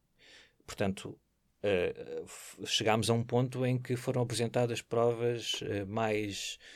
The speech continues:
fortes do que as que temos agora para mudar, fazer mudar de opinião a, a muitos senadores republicanos. Mas quantos?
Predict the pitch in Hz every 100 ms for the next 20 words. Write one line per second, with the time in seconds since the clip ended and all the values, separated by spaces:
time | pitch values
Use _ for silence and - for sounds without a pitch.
0 | - - - 123 117 - 107 - 107 -
1 | - 98 107 101 98 98 101 113 131 127
2 | 127 120 123 120 - _ _ _ - 120
3 | 110 120 117 113 117 113 113 110 110 120
4 | 113 117 123 - 117 110 110 113 - 110
5 | 113 113 110 110 - 92 104 120 123 135
6 | 104 - -